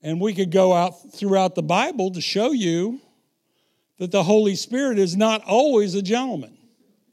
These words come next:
You know, I was just thinking today as we, we were singing about revival,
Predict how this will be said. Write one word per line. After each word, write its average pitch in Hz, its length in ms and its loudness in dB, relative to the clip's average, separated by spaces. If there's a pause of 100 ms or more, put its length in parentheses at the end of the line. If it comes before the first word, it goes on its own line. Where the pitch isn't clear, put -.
(2000)
You 208 120 0
know, 240 100 2
I 220 140 0
was 208 240 0
just 202 260 -6
thinking 233 420 -2
today 226 380 2
as 180 160 0
we, 208 260 0
we 208 220 0
were 208 120 0
singing 226 400 -2
about 208 320 -2
revival, 196 920 -2